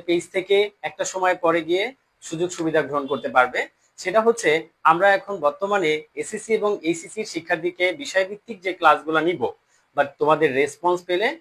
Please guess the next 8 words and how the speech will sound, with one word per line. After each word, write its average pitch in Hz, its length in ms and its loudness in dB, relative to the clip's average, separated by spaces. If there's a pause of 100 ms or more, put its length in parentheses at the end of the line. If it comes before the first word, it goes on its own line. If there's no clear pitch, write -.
(300)
আমরা 156 200 4
কিছুদিন 175 440 -6
পরে 190 200 6
অনার্সের 160 500 0
যে 175 100 -8
বিষয়ভিত্তিক 156 580 -8
সাবজেক্টগুলো 135 540 -6
রয়েছে, 123 340 -6